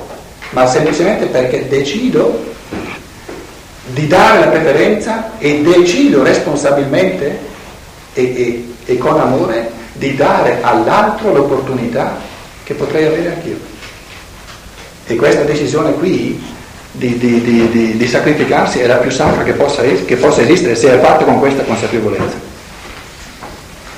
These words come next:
Quindi, quindi quando Steiner ci dice che questa sfera economica funziona unicamente nello spirito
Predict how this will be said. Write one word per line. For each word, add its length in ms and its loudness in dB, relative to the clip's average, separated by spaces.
Quindi, 600 6
quindi 260 2
quando 400 4
Steiner 480 4
ci 140 -4
dice 420 -4
che 120 0
questa 300 4
sfera 360 4
economica 580 0
funziona 1040 0
unicamente 880 2
nello 420 0
spirito 920 -8